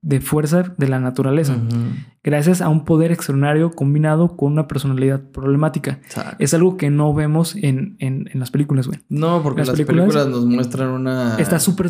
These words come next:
Speaker 1: está súper encerrada, güey. O sea,
Speaker 2: Sí.
Speaker 1: es una niña. En, en, en las películas es una niña.
Speaker 2: Está limitado el personaje,
Speaker 1: Sí.
Speaker 2: güey.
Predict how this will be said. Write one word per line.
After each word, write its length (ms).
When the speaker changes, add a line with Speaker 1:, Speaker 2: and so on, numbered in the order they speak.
Speaker 1:
está 160
súper 220
encerrada, 380
güey. 160
O 300
sea, 100
Speaker 2:
Sí. 320
Speaker 1:
es 140
una 120
niña. 380
En, 220
en, 360
en 260
las 140
películas 400
es 120
una 140
niña. 320
Speaker 2:
Está 180
limitado 720
el 360
personaje, 600
Speaker 1:
Sí. 20
Speaker 2:
güey. 280